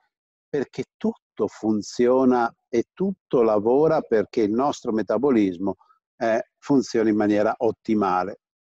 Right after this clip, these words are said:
E spesso alcune carenze, come basti pensare alle carenze di minerali,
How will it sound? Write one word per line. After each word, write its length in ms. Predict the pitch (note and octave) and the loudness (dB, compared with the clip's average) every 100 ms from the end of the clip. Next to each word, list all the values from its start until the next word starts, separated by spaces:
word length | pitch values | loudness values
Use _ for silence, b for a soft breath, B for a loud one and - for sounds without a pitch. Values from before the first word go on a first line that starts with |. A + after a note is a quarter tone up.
| _ _ - | _ _ -4
E 280 | G3+ A3+ - | 0 0 -2
spesso 800 | - - D#3 B2+ - - G3 - _ | -18 -4 0 0 -2 -2 -2 -2 _
alcune 520 | A2+ A2 - G3 C#3 | -2 -2 0 2 2
carenze, 720 | - A2+ D#3 B2+ G#2+ - F2+ - _ _ | 0 0 2 2 0 -4 -14 -14 _ _
come 300 | - G#2+ G2+ | -4 -2 0
basti 320 | A2 G2+ A2+ | -2 -2 -2
pensare 400 | G#2 G2+ B2 A#2 | -4 -2 0 0
alle 120 | A2+ | 0
carenze 420 | G#2+ A#2 A#2+ A2 A2+ | 0 2 2 0 0
di 100 | A2+ | 2
minerali, 640 | A#2 A#2 G#2 A#2+ B2+ F#2+ | 2 2 0 0 0 -2